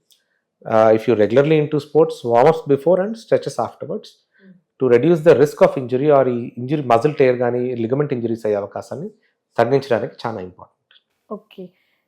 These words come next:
Speaker 2: So, వన్స్ ఒకవేళ మోకాళ్ళకి కానీ లేదంటే పాదం దగ్గర కానీ బోన్ డిస్‌లొకేట్ అయితే గనక,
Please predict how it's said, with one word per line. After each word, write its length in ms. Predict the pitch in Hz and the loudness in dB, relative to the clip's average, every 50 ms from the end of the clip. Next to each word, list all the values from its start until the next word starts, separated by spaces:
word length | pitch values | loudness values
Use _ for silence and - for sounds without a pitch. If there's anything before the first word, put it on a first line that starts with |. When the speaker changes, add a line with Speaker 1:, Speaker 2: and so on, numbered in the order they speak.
| _ - | _ -4
Speaker 2:
So, 80 | 330 339 311 269 269 | -4 -2 -2 0 -2
వన్స్ 280 | 262 285 311 285 - 330 311 - - 392 - 220 | -2 -2 -4 -6 -4 -4 -4 -2 -4 -6 -8 -8
ఒకవేళ 360 | 214 214 220 214 214 226 233 226 220 226 226 226 - - 208 202 | -8 -6 -4 -4 -4 -2 -2 0 0 0 -2 -4 -6 -10 -8 -4
మోకాళ్ళకి 560 | 196 202 202 202 214 208 202 202 202 190 185 196 | -4 -4 -4 -2 -4 -4 -2 -2 -4 -6 -6 -6
కానీ 200 | 196 196 196 196 190 | -6 -6 -6 -8 -8
లేదంటే 260 | 190 190 190 190 190 196 - | -8 -8 -8 -8 -10 -8 -6
పాదం 280 | 196 185 180 180 196 202 190 | -4 -4 -4 -4 -6 -6 -6
దగ్గర 200 | 190 185 185 185 185 180 | -6 -6 -6 -6 -6 -6
కానీ 240 | 185 180 180 180 185 185 185 _ _ _ _ _ - 208 | -6 -8 -8 -10 -10 -12 -14 _ _ _ _ _ -4 2
బోన్ 240 | 220 233 247 269 294 277 214 190 185 208 | 2 4 4 4 2 -2 -4 -6 -6 -8
డిస్‌లొకేట్ 580 | 208 - - 294 320 320 320 302 285 269 247 208 | -8 -8 -6 -6 -6 -4 -2 0 0 0 0 0
అయితే 200 | 190 185 190 196 185 190 | -4 -4 -4 -6 -6 -6
గనక, 240 | 185 185 180 - | -8 -10 -10 -12